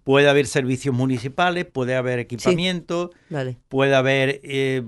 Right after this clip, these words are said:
Speaker 1: instalaciones de, de trabajo compartido, de coworking,
Speaker 2: Vale.
Speaker 1: espacios para emprendedores, habrá una zona expositiva,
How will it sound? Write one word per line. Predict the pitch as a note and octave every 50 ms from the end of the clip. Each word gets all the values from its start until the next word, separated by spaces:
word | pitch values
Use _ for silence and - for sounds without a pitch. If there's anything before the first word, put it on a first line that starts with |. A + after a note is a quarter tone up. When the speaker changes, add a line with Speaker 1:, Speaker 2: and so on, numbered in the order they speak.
| - -
Speaker 1:
instalaciones | C3+ - - C3 A#2+ G#2+ - - C3+ B2+ B2+ A#2
de, | A#2+ B2+ B2 A#2+ B2 B2 B2 B2 B2 B2 B2 A#2+
de | A2+ A#2+
trabajo | A2+ A#2+ A#2 B2+ B2 A#2 A#2+ A2
compartido, | B2 A2+ - A#2 G#2 - - F3 D#3+ D#3 D3
de | C3+ A#2
coworking, | - A#2+ A#2 A2+ A#2 D3 F3 F3 D#3+ - - D#3 D3+ D#3+ E3+
Speaker 2:
Vale. | E3+ E3+ - _ _ _ _
Speaker 1:
espacios | - - - C3+ C3 B2 - - A#2 -
para | - A#2 A2
emprendedores, | G#2+ G#2+ G2+ A2+ A2+ A2 G#2+ G#2+ A2 D3+ E3+ F3 D#3+ D#3 D#3+ D#3+ E3 - _ _ _ _ _ _ _ _ _ _ _ _ - - - _ _
habrá | A#2+ A#2 A#2 C3 C3+ C3+
una | C3 C3 B2+ A#2+ A2+
zona | - - C3 B2 A#2
expositiva, | G#2+ - - B2+ - - A2+ G2 - F3+ F#3+ F3 D#3+ D#3 D#3 D#3+ -